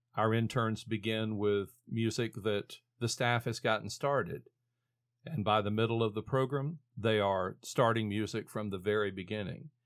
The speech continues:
and working with a, a highly professional ensemble, but an ensemble that is always in the act of creating. One of my favorite quotes of Robert Shaw, and,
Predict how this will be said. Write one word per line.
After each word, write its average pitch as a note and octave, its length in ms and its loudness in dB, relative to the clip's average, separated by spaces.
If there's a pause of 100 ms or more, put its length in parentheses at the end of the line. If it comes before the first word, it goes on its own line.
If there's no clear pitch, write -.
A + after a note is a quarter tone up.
(340)
and G#2 200 -2
working G#2+ 420 0
with G2 240 -2
a, F#2 220 -4 (200)
a A2+ 120 -2
highly D#3+ 360 0
professional A2 680 -2
ensemble, G2+ 760 -4 (280)
but C#3+ 140 8
an C3 120 2
ensemble C3 840 2 (220)
that A2+ 300 4 (160)
is C3 180 4 (300)
always D3 560 4
in A#2+ 140 0
the A2 160 0
act G#2 340 -4
of G2 300 -4 (120)
creating. F#2+ 520 -4 (380)
One A#2+ 180 6
of G#2+ 100 4
my G#2 200 2
favorite A#2+ 420 0
quotes A2 320 0
of F#2+ 120 -4
Robert G2+ 300 -2
Shaw, G2+ 440 2
and, F2+ 220 -8